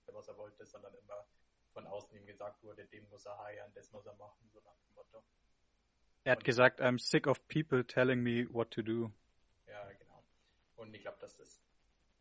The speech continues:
Speaker 1: halt einfach, wenn das von oben hin nicht funktioniert, wird man doch nie glücklich.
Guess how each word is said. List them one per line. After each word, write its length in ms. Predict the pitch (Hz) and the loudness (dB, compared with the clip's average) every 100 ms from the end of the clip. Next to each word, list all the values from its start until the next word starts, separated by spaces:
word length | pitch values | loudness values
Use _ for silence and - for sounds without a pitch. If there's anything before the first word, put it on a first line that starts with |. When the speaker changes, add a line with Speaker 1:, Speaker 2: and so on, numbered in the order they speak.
| _ _ _ - | _ _ _ -12
Speaker 1:
halt 160 | 113 | -10
einfach, 300 | 101 - 107 | -10 -10 -10
wenn 140 | 110 107 | -12 -14
das 260 | - - _ | -16 -20 _
von 200 | - 117 | -16 -14
oben 300 | 113 127 123 | -12 -14 -14
hin 160 | 117 113 | -14 -14
nicht 160 | 110 - | -14 -14
funktioniert, 640 | 113 113 113 113 117 - - | -18 -18 -16 -14 -14 -16 -18
wird 160 | 107 | -16
man 80 | 104 | -14
doch 100 | 101 | -14
nie 120 | 98 | -14
glücklich. 540 | - 107 110 110 113 | -18 -20 -18 -18 -18